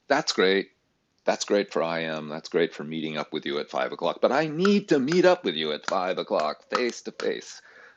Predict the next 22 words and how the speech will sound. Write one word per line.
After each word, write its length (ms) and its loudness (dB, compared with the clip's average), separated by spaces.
because 520 -4
of 600 -6
the 80 -10
value 640 -12
of 300 -14
that 200 -10
nonverbal 920 -16
piece." 360 -14
Um, 380 -10
and 360 -12
that 200 -8
people 300 -2
will 320 -4
return 460 -8
to 100 -4
the 80 -4
value 380 -4
of 120 -8
actual 380 -6
contact, 640 -8
actual 400 -2
touch. 480 -6